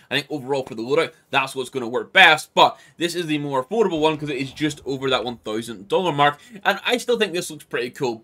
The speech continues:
but it is the ultimate loadout, so I'm gonna be running with the Pandora's Box and the M nine Emerald 'cause this just looks absolutely perfect. Now, what we're gonna do for skin-wise is basically green and purple skins. Uh,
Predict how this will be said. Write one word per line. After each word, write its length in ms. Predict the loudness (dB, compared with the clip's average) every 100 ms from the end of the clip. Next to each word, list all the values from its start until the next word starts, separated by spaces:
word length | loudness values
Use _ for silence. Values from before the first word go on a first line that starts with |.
| 2
but 360 | 2 2 -10 -18 _ -2
it 160 | 0 2
is 300 | 0 0 2
the 120 | 4
ultimate 380 | 4 2 0 2
loadout, 340 | 4 2 0
so 120 | 0
I'm 100 | 0
gonna 160 | 0 2
be 80 | 4
running 260 | 4 2
with 120 | -2
the 80 | -8
Pandora's 580 | -4 -4 -2 -2 -2 -2
Box 340 | 0 0 0
and 160 | -6 -6
the 120 | -4
M 180 | -2 -4
nine 160 | -6 0
Emerald 460 | 2 2 0 -2
'cause 160 | -4 -2
this 180 | -2 -2
just 240 | -8 -4
looks 200 | -4 -4 _ _ _ 2
absolutely 760 | 4 4 0 -4 -4 -4 -6
perfect. 480 | -2 2 2 2 -2
Now, 200 | 2 2 2 _ -2
what 220 | 2 2
we're 100 | 2
gonna 180 | -2 -2
do 360 | -4 -4 -6 -14 -16
for 180 | -12
skin-wise 760 | -10 -4 0 0 0 0 0 -2
is 140 | -6
basically 340 | -4 -2 -2 -6
green 360 | -4 -2 -2
and 120 | -4
purple 240 | -6 -10 -10
skins. 400 | -6 -6 -8 -20 _ 0
Uh, 300 | 6 6